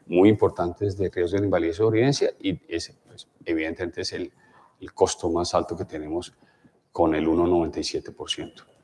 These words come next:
Pensiones voluntarias, lo que hay que mirar es el marco completo integral del marco de comisiones. Ya les he estado diciendo ahora, nosotros tenemos, ¿sí?, alternativas que no cobran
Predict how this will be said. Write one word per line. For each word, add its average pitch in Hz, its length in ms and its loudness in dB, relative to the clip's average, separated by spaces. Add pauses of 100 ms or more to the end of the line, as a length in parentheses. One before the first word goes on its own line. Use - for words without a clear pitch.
(580)
Pensiones 117 600 8
voluntarias, 107 720 6 (500)
lo 95 100 6
que 107 80 6
hay 95 80 10
que 127 120 4
mirar 101 300 8
es - 380 0 (140)
el 113 140 8
marco 117 360 6
completo 110 560 6
integral 90 540 2 (180)
del 104 180 2
marco 104 320 4
de 101 80 4
comisiones. 85 680 -6 (480)
Ya 101 100 6
les 123 180 6
he 117 40 0
estado 113 240 2
diciendo 113 400 4
ahora, 123 320 4 (420)
nosotros 95 140 0
tenemos, 147 320 6 (280)
¿sí?, - 380 -2 (600)
alternativas 107 580 4
que 107 100 0
no 95 120 2
cobran 117 280 -2